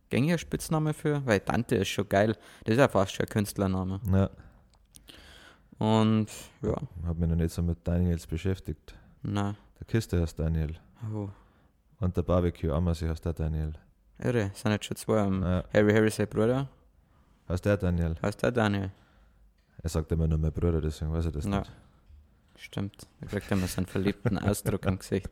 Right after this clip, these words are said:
Speaker 1: wenn er über seinen Bruder
Speaker 2: Ja.
Speaker 1: spricht. Ah,
Speaker 2: Na krass,
Speaker 1: geil.
Speaker 2: wie viel Daniels man kennt.
Speaker 1: Ja. Ich könnte jetzt noch Stunden
Speaker 2: <laughs> Ja, schon, ja.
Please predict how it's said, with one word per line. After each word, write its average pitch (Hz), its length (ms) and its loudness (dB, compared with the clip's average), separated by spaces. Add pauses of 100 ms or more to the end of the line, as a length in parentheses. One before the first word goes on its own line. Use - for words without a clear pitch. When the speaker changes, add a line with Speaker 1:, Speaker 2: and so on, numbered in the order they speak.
Speaker 1:
wenn 98 80 -4
er 87 80 -2
über 98 100 -4
seinen 98 220 0
Bruder 101 240 2
Speaker 2:
Ja. 92 140 2
Speaker 1:
spricht. 101 240 4 (680)
Ah, 101 320 2
Speaker 2:
Na 80 100 -2
krass, 90 240 0
Speaker 1:
geil. - 80 -4
Speaker 2:
wie 78 40 0
viel 82 120 -2
Daniels 87 460 4
man 80 120 0
kennt. - 200 2
Speaker 1:
Ja. 101 220 2 (640)
Ich 185 80 4
könnte 113 220 4
jetzt - 100 2
noch 107 100 4
Stunden 120 440 4
Speaker 2:
<laughs> - 0 -
Ja, 117 160 8 (340)
schon, 113 200 2
ja. 101 120 2